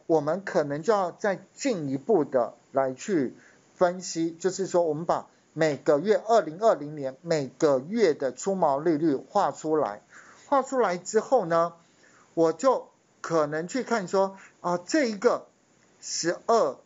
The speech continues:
月，二零二零年十二月，然后你去发现说，这一个，呃，出毛利率在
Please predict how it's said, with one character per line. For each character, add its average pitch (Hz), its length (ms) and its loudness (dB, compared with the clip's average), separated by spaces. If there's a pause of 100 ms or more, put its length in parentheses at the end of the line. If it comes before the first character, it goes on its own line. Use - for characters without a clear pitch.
月， 202 340 0 (240)
二 240 160 2
零 180 180 -6
二 226 140 2
零 143 200 -10
年 139 280 -8
十 - 280 -4
二 165 220 2
月， 139 340 -2 (1900)
然 190 100 4
后 240 320 -4 (160)
你 156 200 -4
去 262 200 0
发 226 220 0
现 214 240 -4
说， 196 280 0 (360)
这 330 160 0
一 233 120 -2
个， 180 420 0 (440)
呃， 123 400 0 (880)
出 277 240 2
毛 196 280 0
利 208 260 -4
率 180 280 0 (280)
在 226 340 0